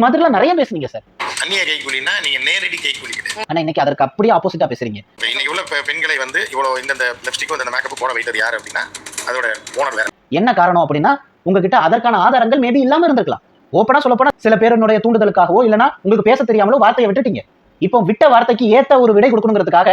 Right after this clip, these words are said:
Speaker 1: தேவையில்லாத அப்ளிகேஷனுக்குலாம் வந்துட்டு அட்வர்டைஸ்மெண்ட் கொடுத்தான், இவன் பின்னாடி இன்னொருத்தன் இருந்தான், என்னென்னலாமோ சொல்ல வரீங்க. ஆம்புலன்ஸ் விஷயத்துல எவ்வளவு துல்லியமா நீங்க வந்துட்டு ஆதாரங்கள் எல்லாம் கொடுத்தீங்க, இது பழசுன்னு காட்டினீங்க. நாங்க சொன்னோம் அவன் வாங்குற காசுக்கு அவன் பழசு தான் கொடுக்க முடியும். அப்படி இருக்கிற பட்சத்துல அந்த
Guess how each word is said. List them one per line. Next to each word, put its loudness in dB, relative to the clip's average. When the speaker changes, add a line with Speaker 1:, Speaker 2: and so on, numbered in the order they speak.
Speaker 1:
தேவையில்லாத 4
அப்ளிகேஷனுக்குலாம் -2
வந்துட்டு -2
அட்வர்டைஸ்மெண்ட் -2
கொடுத்தான், -4
இவன் 2
பின்னாடி 2
இன்னொருத்தன் 2
இருந்தான், -2
என்னென்னலாமோ 0
சொல்ல 2
வரீங்க. -6
ஆம்புலன்ஸ் 0
விஷயத்துல 0
எவ்வளவு -2
துல்லியமா 0
நீங்க 0
வந்துட்டு 0
ஆதாரங்கள் 2
எல்லாம் -4
கொடுத்தீங்க, -8
இது 0
பழசுன்னு 0
காட்டினீங்க. -4
நாங்க 2
சொன்னோம் 2
அவன் 2
வாங்குற 2
காசுக்கு 0
அவன் -2
பழசு -2
தான் -2
கொடுக்க -6
முடியும். -20
அப்படி 2
இருக்கிற 2
பட்சத்துல 2
அந்த 4